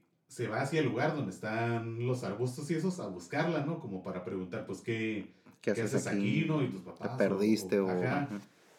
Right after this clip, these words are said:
Speaker 1: ¿qué onda? Eh, entonces que ya, pues, la empieza a buscar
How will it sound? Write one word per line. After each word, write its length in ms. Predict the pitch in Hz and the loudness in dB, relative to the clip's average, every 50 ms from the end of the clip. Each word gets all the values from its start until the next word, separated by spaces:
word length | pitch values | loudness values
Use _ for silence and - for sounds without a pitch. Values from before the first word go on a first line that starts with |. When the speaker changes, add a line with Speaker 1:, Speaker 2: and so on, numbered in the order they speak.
| - _ | -20 _
Speaker 1:
¿qué 120 | - 123 120 | -4 0 0
onda? 580 | 131 143 147 143 127 110 101 92 95 - - - | 2 2 2 2 2 2 0 -2 -4 -8 -12 -12
Eh, 580 | - 110 107 107 107 104 104 101 95 95 92 92 - - - - - - - _ _ _ _ - | -10 -6 -4 -4 -2 -2 -2 -2 -4 -4 -6 -6 -12 -20 -20 -20 -20 -20 -20 _ _ _ _ -8
entonces 420 | 127 117 - 120 117 151 156 147 | -8 -4 -4 -4 -4 -4 -6 -4
que 120 | - 123 | -4 -2
ya, 280 | 113 120 127 135 139 123 | 0 2 2 2 0 0
pues, 120 | 120 107 | -2 -4
la 60 | 101 90 | -4 -6
empieza 340 | 82 - 113 113 113 - 160 | -6 -4 -4 -2 0 0 0
a 20 | |
buscar 560 | 160 160 151 147 - 175 175 175 175 175 170 | 0 0 -4 -2 0 0 2 2 0 -2 -4